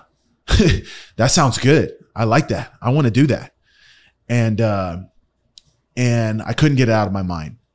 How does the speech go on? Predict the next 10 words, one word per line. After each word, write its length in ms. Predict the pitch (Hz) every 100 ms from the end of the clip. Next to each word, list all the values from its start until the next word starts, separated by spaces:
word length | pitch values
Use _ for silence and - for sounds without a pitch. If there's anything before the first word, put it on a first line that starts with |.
| _ -
And 80 | 98
I 40 |
was 120 | 101
like, 100 | 98
"That's 460 | 101 123 127 - - 117 113
what 180 | 107 107
I 220 | 98 139 - _ _ _ _ _ 110 107
wanted 420 | 113 131 123 87
to 100 | 98
do." 360 | 87 87 90